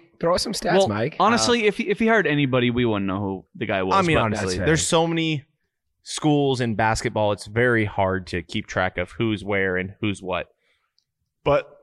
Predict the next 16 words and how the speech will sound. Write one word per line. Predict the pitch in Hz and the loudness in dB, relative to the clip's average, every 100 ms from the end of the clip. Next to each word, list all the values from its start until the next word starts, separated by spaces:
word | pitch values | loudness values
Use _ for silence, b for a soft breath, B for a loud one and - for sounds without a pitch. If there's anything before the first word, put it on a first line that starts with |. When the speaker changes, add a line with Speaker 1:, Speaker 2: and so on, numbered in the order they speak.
| _ _ - | _ _ -8
Speaker 3:
we'll | 165 180 | -2 0
dive | 170 160 139 | 2 2 2
into | 143 135 143 | 0 2 0
him | 139 | 2
a | |
little | 123 123 123 | 0 0 0
bit. | 117 117 - - B - | 0 -2 -4 -20 B -8
Like | 117 113 | -4 -4
I | 113 | -4
said, | - 127 123 - | -2 -2 -2 -4
Adam | 113 120 113 | -4 -2 -4
Howard, | - - 131 135 135 135 123 _ _ _ _ - | -6 -4 -2 0 -2 -4 -12 _ _ _ _ -8
uh, | 107 104 | -4 -2
his | 107 123 | -2 -4
coaching | - 151 147 143 | 0 -2 0 -6
experience | 123 - 135 131 127 127 120 - | -6 -6 -2 0 0 -2 -4 -12